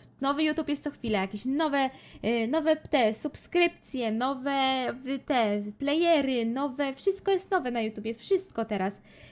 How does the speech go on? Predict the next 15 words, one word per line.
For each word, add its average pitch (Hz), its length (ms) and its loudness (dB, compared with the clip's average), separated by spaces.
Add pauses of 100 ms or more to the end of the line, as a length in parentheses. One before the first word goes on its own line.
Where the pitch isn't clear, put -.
(100)
I 240 60 -2
teraz 302 300 4
wiecie, 254 440 0 (320)
co 349 160 6
tu 349 160 0
zrobić 311 380 4
ze 285 80 -2
swoim 285 360 0
życiem? 302 540 2 (180)
Jak, 247 380 4
jak 202 360 -2
żyć? - 680 -2 (380)
Ja 226 120 -4
nie 294 200 0
wiem. 190 240 -4